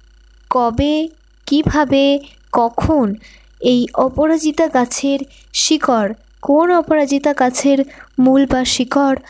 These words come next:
ধারণ করবেন। প্রথমেই আমি বলবো যে এই পৌষী পূর্ণিমা বা ধান্য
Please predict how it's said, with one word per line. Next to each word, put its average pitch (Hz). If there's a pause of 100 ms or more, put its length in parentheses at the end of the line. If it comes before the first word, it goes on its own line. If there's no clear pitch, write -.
(180)
ধারণ 220
করবেন। 208 (2750)
প্রথমেই 330 (420)
আমি 269
বলবো 311 (600)
যে 240 (520)
এই 247
পৌষী 262
পূর্ণিমা 247 (480)
বা 226 (880)
ধান্য 247